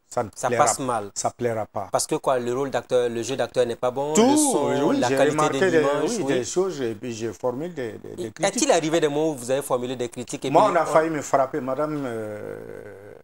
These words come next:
Speaker 1: Madame Salambéré est témoin.
Speaker 2: Vous frappez pourquoi ?
Speaker 1: Parce que j'ai dit dans l'obscurité, je ne savais pas que le réalisateur était derrière moi. J'ai dit, voilà, ce sont des films comme ça qui gâtent notre nom.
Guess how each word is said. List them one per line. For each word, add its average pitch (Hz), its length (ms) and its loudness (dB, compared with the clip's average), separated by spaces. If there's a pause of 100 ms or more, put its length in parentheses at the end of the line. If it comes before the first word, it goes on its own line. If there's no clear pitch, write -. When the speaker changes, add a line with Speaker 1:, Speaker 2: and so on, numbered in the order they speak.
(400)
Speaker 1:
Madame 135 280 -2
Salambéré 120 840 -4
est 101 140 -16
témoin. 156 320 -10 (400)
Speaker 2:
Vous 143 100 -8
frappez 190 300 -4
pourquoi ? 120 460 -8 (100)
Speaker 1:
Parce 131 220 0
que 170 140 2
j'ai 123 260 -2
dit 151 400 -6
dans 131 140 -2
l'obscurité, 110 460 -10
je 127 40 -8
ne - 60 -10
savais 107 200 -6
pas 127 160 -4
que - 120 -12
le 110 140 -6
réalisateur 101 600 -8
était 101 220 -14
derrière 101 280 -10
moi. 110 160 -16 (400)
J'ai 113 120 -8
dit, 135 140 -2
voilà, 113 220 -4
ce 110 160 -10
sont 135 200 -8
des 120 100 -4
films 117 220 -10
comme 104 160 -8
ça 117 160 -10
qui 113 100 -10
gâtent 104 280 -10
notre 110 300 -14
nom. 98 140 -16